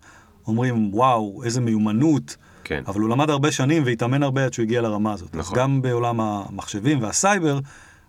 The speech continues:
Speaker 1: המיומנות הטכנית היא לא טריוויאלית. אפשר להשיג אותה, הרבה אנשים משיגים אותה, אפילו
Speaker 2: כן.
Speaker 1: לבד. אבל היא לא טריוויאלית, זה דבר שחשוב להגיד.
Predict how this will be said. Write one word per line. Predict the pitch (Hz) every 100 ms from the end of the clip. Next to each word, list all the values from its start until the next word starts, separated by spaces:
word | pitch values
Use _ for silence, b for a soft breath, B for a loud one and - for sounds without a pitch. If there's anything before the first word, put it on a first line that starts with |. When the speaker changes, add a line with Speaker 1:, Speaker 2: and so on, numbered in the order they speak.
| B
Speaker 1:
המיומנות | 107 107 107 107 107 113 120 160 165
הטכנית | 139 202 - 147 139 -
היא | 120
לא | 117 135
טריוויאלית. | 135 123 110 110 90 - -
אפשר | 131 202
להשיג | 190 170 196
אותה, | 120 95
הרבה | 101 104 127
אנשים | 127 131
משיגים | 131 160 165
אותה, | 123 - -
אפילו | - 135
Speaker 2:
כן. | 127
Speaker 1:
לבד. | 120 117 - B B B B
אבל | 113 131 139 -
היא | -
לא | 139 156
טריוויאלית, | 139 123 107 98
זה | 104 123
דבר | 117
שחשוב | 110 131 107 113 104
להגיד. | 98 92